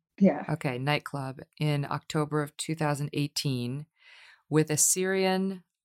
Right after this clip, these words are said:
Speaker 2: asylum seeker that she had met inside. Unbeknownst to her, he was already a suspect in a gang rape.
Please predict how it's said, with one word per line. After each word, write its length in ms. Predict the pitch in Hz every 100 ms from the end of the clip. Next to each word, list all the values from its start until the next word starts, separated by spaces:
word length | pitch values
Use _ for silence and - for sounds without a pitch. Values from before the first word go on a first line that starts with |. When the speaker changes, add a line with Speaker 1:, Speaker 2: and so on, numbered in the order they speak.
| -
Speaker 2:
asylum 640 | 160 - 175 185 180 139
seeker 360 | - 135 - 127
that 160 | 120
she 140 | - 143
had 180 | 131
met 320 | 135 135 139 _ _ _ _ _ _ _ 147
inside. 680 | 139 131 - 127 120 - - _ _ _ -
Unbeknownst 560 | 165 175 190 185 170
to 100 | 175
her, 200 | 156 151
he 200 | 143 -
was 180 | 147 139 - -
already 800 | 165 185 175 160 175 151 127 131 _ -
a 80 | 151
suspect 680 | - 151 - 139 131 - -
in 120 | 147
a 60 | 143
gang 600 | - 147 143 139 139 139 -
rape. 340 | 139 127 151